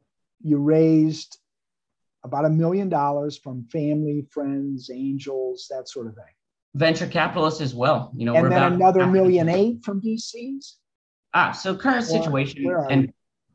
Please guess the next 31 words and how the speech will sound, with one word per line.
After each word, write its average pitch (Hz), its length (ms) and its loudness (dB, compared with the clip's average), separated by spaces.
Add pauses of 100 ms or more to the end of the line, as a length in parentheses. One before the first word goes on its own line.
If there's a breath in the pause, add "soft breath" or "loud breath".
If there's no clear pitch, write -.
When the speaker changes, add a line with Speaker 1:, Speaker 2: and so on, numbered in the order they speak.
Speaker 2:
I, 170 280 2
I 202 40 -2
need 233 140 0
to 220 60 -2
be 147 260 -2
kinda 131 260 -4
careful 113 380 -4
'cause - 320 -12 (460)
S 180 180 2
E 156 80 -2
C 131 360 0
asks 117 380 -4
us 107 240 -2
not 110 240 -4
to 110 80 -10
do 104 220 -4
what's 95 180 -10
called 98 280 -2
a, 92 200 -8 (300)
a 104 80 -8
general 110 440 -2
solicitation, 101 960 -8 (380)
um, 110 360 2
which, 117 280 -4
which 120 240 -6
basically 123 400 -2
would, 104 380 -6
would 107 220 -4
be 110 120 -2
an 95 240 -6
inappropriate 113 960 -2